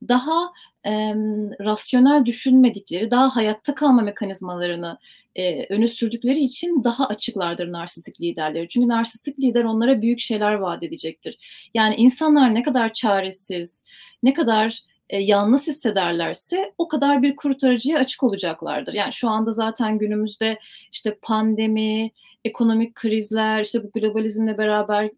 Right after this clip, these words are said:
gelen eşitsizlikler, işte vesaire, kapitalizmle gelen insanın anlam arayışı falan.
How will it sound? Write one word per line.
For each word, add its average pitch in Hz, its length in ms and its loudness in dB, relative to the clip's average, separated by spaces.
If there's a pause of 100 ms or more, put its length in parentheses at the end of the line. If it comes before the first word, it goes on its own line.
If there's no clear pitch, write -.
(100)
gelen 208 340 -2
eşitsizlikler, 202 880 -2
işte 208 260 -8 (220)
vesaire, 240 540 0
kapitalizmle 233 520 0
gelen 226 240 -2
insanın 226 380 0
anlam 214 380 0
arayışı 220 400 -2
falan. 247 320 0